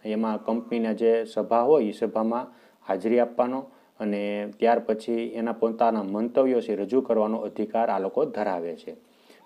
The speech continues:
બરોબર? પ્રેફરન્સ શેર નક્કી કર-, નક્કી થયેલા દરે ડિવિડન્ડ આપ્યા બાદ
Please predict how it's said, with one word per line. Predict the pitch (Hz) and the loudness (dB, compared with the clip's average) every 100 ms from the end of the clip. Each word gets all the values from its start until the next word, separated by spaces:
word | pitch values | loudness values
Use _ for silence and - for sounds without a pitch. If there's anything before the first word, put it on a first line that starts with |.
| - | -4
બરોબર? | 117 - | -2 2
પ્રેફરન્સ | 120 113 151 | 2 2 0
શેર | 143 143 | 2 2
નક્કી | 120 - | 2 0
કર-, | 165 139 123 117 - - | 2 2 2 -2 -10 -4
નક્કી | 110 110 175 | -4 0 -2
થયેલા | 175 117 110 113 | 2 4 6 4
દરે | 110 143 101 | 4 4 4
ડિવિડન્ડ | 92 113 120 131 | 2 2 2 0
આપ્યા | 113 - 117 | -2 -2 0
બાદ | 117 135 104 | 4 4 2